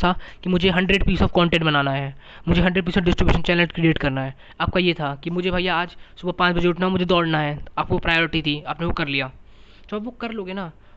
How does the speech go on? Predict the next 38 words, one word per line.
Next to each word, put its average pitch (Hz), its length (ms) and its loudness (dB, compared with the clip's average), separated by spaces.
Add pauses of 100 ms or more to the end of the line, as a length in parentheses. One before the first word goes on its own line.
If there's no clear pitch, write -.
(100)
तो - 60 -14
आपको - 160 -20
अच्छा - 240 -2
लगेगा 135 380 -4 (540)
क्योंकि 175 200 -4
आपने 196 180 0
प्रायोरिटी 180 360 -2
टास्क 214 200 -4
पूरा 208 180 4
कर 190 100 0
लिया। 147 240 -4 (360)
जो 180 120 -4
आपके 208 260 -4
दिन 208 220 -2
का 185 200 -4 (280)
एटी 214 320 -2
परसेंट 214 480 -2
जो 208 100 2
वो 180 120 2
था, 135 280 -6
सक्सेस 190 380 -2
रेट 160 200 -4
था, 131 180 -6 (300)
वो 185 80 -8
सिर्फ 233 240 -2
उन 220 80 2
तीन 220 260 2
टास्क 196 340 -2
से 160 120 -4
था। 139 200 -8 (600)
कभी 202 140 0
आप 226 80 2
सोचो 190 280 -4
आप 139 200 -2 (500)
कि 220 80 0
आपके 220 320 -2
दिन 214 220 0
का 170 200 -2